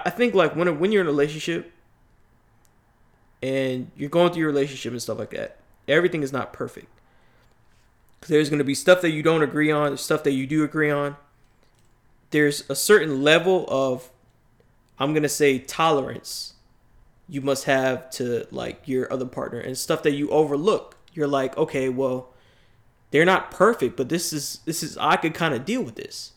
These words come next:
You know, I could kinda deal with this. Like, I'm, I'm, I'm okay with this, this flaw that this person have." So whatever you're thinking of, of Missus Right or anything like that, with people that don't have flaws, there's no such thing. That's a fairy tale.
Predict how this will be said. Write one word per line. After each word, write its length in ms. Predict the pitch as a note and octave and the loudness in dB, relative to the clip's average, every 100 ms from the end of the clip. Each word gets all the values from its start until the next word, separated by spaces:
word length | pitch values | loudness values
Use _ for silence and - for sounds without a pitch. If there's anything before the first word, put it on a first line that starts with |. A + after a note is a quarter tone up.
| _ _ _ | _ _ _
You 80 | C3 | -6
know, 180 | D3 F3+ | -2 -2
I 100 | - | -4
could 140 | D#3+ C#3 | -6 -4
kinda 220 | D#3+ C#3+ | -2 -2
deal 200 | F#3+ G3 | -2 -2
with 120 | D3+ | -4
this. 200 | - - | -10 -10
Like, 220 | - B2 | -8 -6
I'm, 160 | C#3 C#3+ | -4 -4
I'm, 220 | - C#3+ - | -6 -6 -4
I'm 160 | C#3+ C#3+ | -2 -2
okay 260 | C#3+ E3 | 0 -2
with 220 | D3 C#3 | -2 -4
this, 340 | D#3 D#3+ D#3 - - D3 | -4 -4 -6 -14 -14 -8
this 180 | D3 | -6
flaw 320 | - D3 D3+ D3 | -6 0 2 2
that 140 | C#3+ | 0
this 120 | C#3+ | -4
person 320 | - D3+ C#3+ C3 | -2 -2 -2 -6
have." 320 | D3+ - - - - - - _ - | -8 -10 -12 -14 -16 -20 -20 _ -16
So 280 | - C#3+ C3 | -2 2 4
whatever 320 | B2+ D#3 F#3 | 4 4 4
you're 140 | E3 D#3+ | 2 0
thinking 380 | F3 E3 D#3 | -2 -4 -2
of, 300 | D3 C#3+ C#3 - | 0 2 0 -2
of 200 | C#3 C3 | -4 -2
Missus 340 | D#3 D#3 C#3 C3+ | -4 -4 -4 -4
Right 220 | C#3+ C#3 | -2 -2
or 160 | C3+ | -2
anything 200 | C#3+ D3 C3+ | -4 -6 -8
like 140 | B2+ | -6
that, 120 | C#3 B2+ | -6 -6
with 100 | B2 | -6
people 240 | D3 C#3 | -6 -6
that 140 | B2 - | -8 -6
don't 160 | C3+ | -8
have 120 | C#3 - | -8 -14
flaws, 400 | - D3+ D#3 C#3+ | -12 -10 -10 -10
there's 160 | C3+ | -10
no 100 | D#3+ | -8
such 260 | F3 G3+ - | -8 -10 -10
thing. 220 | C#4 D4 D#3 _ _ - - _ | -12 -12 -14 _ _ -20 -20 _
That's 160 | - D#3 | -8 -6
a 60 | |
fairy 320 | C#3+ D#3+ E3+ D3 | -2 0 0 -2
tale. 340 | D#3+ C3+ | -8 -10